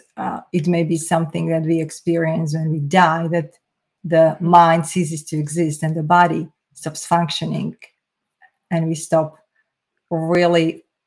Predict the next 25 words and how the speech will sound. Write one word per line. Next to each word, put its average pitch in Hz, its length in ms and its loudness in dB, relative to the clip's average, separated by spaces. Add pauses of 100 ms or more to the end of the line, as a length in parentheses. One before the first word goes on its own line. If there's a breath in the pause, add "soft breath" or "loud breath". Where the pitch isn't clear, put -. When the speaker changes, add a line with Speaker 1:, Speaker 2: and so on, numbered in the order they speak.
(200)
Speaker 1:
perceiving 160 560 0
this 156 240 0
reality 165 680 2
as 160 260 -6
physical 160 520 -4
beings. - 640 -8 (160)
Speaker 2:
Mm-hmm. 190 400 -10
Speaker 1:
Um, 170 680 4 (1500)
and 185 200 2
then 214 200 10
later 262 340 8
on, 202 500 6 (140)
I 196 100 6
didn't 233 280 6
know 208 120 6
what 185 180 2
it 170 160 2
was. 170 480 -2 (180)
Um, 170 460 -6 (720)
it 196 200 -2
took 226 200 0
me 214 100 6 (100)
probably 180 520 0
one 165 240 0
week 175 320 -4